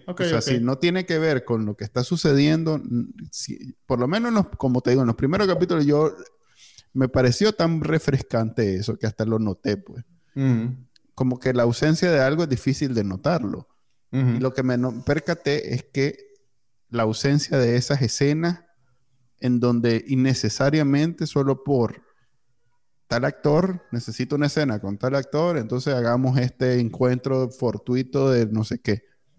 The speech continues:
Speaker 2: No, aquí era, eh, "Mira,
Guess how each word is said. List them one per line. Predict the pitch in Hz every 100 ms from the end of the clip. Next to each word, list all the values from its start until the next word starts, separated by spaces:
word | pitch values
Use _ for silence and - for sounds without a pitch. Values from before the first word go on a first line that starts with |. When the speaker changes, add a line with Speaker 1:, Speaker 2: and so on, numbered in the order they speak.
| -
Speaker 2:
No, | 110 127 131
aquí | 110 - 120 127
era, | 131 135 156 _ _ _ _ _ _ _ _ _ _ _ _ - _
eh, | 120 113 113 110 107 104 107
"Mira, | 113 135 151